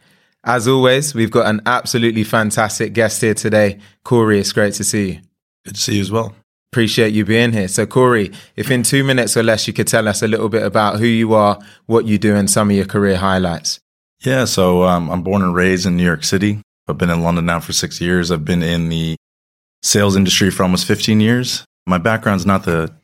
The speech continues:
Speaker 2: kind of typical background you'd expect, but started my career in finance doing equity research sales, then went to medical device sales, then realized that tech was the place to be and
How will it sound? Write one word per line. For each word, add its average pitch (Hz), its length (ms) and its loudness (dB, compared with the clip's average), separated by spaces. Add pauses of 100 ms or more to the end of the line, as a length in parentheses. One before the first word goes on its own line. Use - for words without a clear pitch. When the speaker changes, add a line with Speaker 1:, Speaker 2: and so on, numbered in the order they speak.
(120)
Speaker 2:
kind 101 120 -2
of 87 80 -2
typical 113 300 -4
background 123 360 -2
you'd 120 120 -2
expect, 127 420 -2
but 87 180 0 (600)
started 104 240 0
my 98 100 0
career 101 240 0
in 92 80 0
finance 98 460 0
doing 90 160 0
equity 87 240 -4
research 110 380 -2
sales, 107 600 2 (300)
then 85 100 -6
went 87 120 -2
to 82 40 -2
medical 85 320 -2
device 101 320 0
sales, 101 460 0
then 87 320 -2 (480)
realized 95 360 2
that 78 120 -4
tech 98 200 -4
was 87 120 -4
the 85 60 -6
place 95 260 0
to 92 100 -6
be 107 300 2
and 90 360 -2